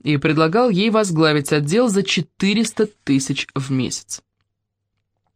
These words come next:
«Даже этого она тебе не рассказывала?» — с осторожностью спросил Энцо. «Нет». «Видимо, не хочет тебя беспокоить, всё-таки у тебя своя жизнь.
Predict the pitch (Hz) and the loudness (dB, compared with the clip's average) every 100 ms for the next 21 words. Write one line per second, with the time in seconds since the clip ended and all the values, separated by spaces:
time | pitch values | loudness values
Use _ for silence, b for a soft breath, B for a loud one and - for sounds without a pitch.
0 | _ _ _ _ _ _ _ _ _ _ | _ _ _ _ _ _ _ _ _ _
1 | _ _ - 143 143 135 165 202 240 233 | _ _ -8 -2 0 2 0 2 2 2
2 | 226 185 175 156 147 - 151 135 139 139 | 0 2 2 2 0 0 0 2 2 0
3 | b b b _ _ _ _ - 156 - | b b b _ _ _ _ -6 -4 0
4 | 156 156 139 143 - 139 - 151 - 151 | 2 2 2 0 -2 -4 0 -2 0 2
5 | 143 143 151 143 _ _ _ _ _ _ | 2 0 -4 -6 _ _ _ _ _ _
6 | _ _ _ _ _ - 175 165 185 - | _ _ _ _ _ -4 0 0 -2 -10
7 | _ _ _ _ _ _ _ _ _ B | _ _ _ _ _ _ _ _ _ B
8 | B B B _ _ _ _ - 175 240 | B B B _ _ _ _ -2 0 2
9 | 220 214 196 240 156 - 147 147 147 - | 2 2 2 0 -2 -2 0 0 -2 -2
10 | 170 247 208 - 160 - 151 151 160 156 | -2 0 0 0 -2 0 -2 2 0 2
11 | 160 165 156 196 180 - | 2 2 2 0 -2 -4